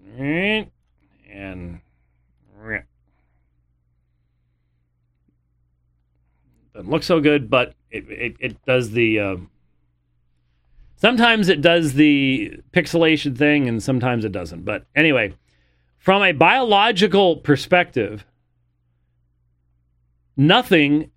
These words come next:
is unnatural. Whatever is possible is by definition also natural.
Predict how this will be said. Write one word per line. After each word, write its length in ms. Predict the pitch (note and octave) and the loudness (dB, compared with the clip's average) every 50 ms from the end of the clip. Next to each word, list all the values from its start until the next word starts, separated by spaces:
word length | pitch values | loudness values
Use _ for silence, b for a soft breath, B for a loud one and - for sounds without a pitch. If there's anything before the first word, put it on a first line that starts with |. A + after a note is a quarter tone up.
| _ _ _ _ | _ _ _ _
is 160 | - D#3+ D3+ | 2 4 4
unnatural. 720 | E3+ E3 D#3+ D#3 D3+ D3 D3 C#3+ - - A2+ F#2+ - - _ _ _ _ _ _ _ _ _ _ _ _ _ _ _ _ _ _ _ _ _ _ _ _ _ _ _ _ - | 4 2 4 2 2 2 0 -2 -4 -6 -8 -8 -10 -16 _ _ _ _ _ _ _ _ _ _ _ _ _ _ _ _ _ _ _ _ _ _ _ _ _ _ _ _ 0
Whatever 300 | D3+ F3 A3 A3+ G#3 F3+ | 2 2 4 2 2 0
is 140 | D#3 C#3+ | 0 0
possible 580 | - - G3+ A3+ C4 C4 - - F#3+ D#3+ D#3 D#3 | 0 2 2 4 4 2 0 0 2 4 4 4
is 200 | - D#3+ E3+ D3+ | 4 2 2 4
by 160 | C#3 E3+ E3 D#3 | 4 2 4 4
definition 580 | D#3+ E3 E3+ D#3 E3 E3 G3 G3 - E3+ D3 | 2 0 2 2 2 2 2 2 2 2 2
also 360 | C#3 C#3 D#3 E3 D#3+ - E3+ | 2 2 2 2 2 2 2
natural. 520 | D3 D3 D#3 E3 E3 - - A2 F#2+ - | 2 2 0 -2 -4 -6 -8 -10 -10 -12